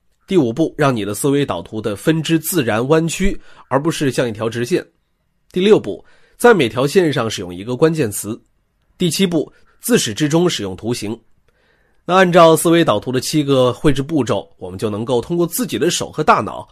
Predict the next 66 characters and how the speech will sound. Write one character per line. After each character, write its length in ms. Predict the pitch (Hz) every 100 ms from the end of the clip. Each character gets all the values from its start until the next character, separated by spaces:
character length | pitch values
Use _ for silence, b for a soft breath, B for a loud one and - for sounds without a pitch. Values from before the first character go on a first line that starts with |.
| _
绘 220 | - 135
制 140 | 110 104
一 100 | 95
幅 240 | - 95
完 180 | 101 123
美 240 | 208 110
的 240 | 80 76 - _
思 220 | - - 101
维 160 | 101
导 160 | 104 65
图。 260 | - 67 - - _ _ _ _ _ _ _ b b b -
大 100 | 180
家 100 | 202
现 160 | 202
在 60 | 170
可 100 | 151
以 80 | 156
想 220 | 95 95
一 20 |
想 140 | 104 -
啊， 160 | 71 _
我 120 | 123
们 80 | 123
学 120 | 147
东 180 | 156 220
西 120 | 202
是 100 | 185
为 200 | 214 277
了 80 | 165
什 120 | 117
么 120 | 76 78
呢？ 120 | 95 _ _ _
学 220 | - 165
高 180 | 180 220
效 120 | 208
的 80 | 180
工 200 | 196 240
具 160 | 214 175
又 120 | 160
是 80 | 156
为 180 | 156
了 80 | 135
什 100 | 123
么 80 | 110
呢？ 120 | 120 - _ b b b b -
当 120 | 208
然 120 | 226
是 100 | 185
能 140 | 151
够 120 | 160 165
造 200 | 156 123
福 120 | 139
自 160 | 165
己 120 | 113 71
的 100 | 101
生 240 | 151 156
活， 260 | 101 98 -
顺 240 | - - 120
便 160 | 107
造 140 | 107 101
福 140 | 101
别 180 | 92 98
人 100 | 147
的 120 | 139
生 180 | 101 98
活。 200 | -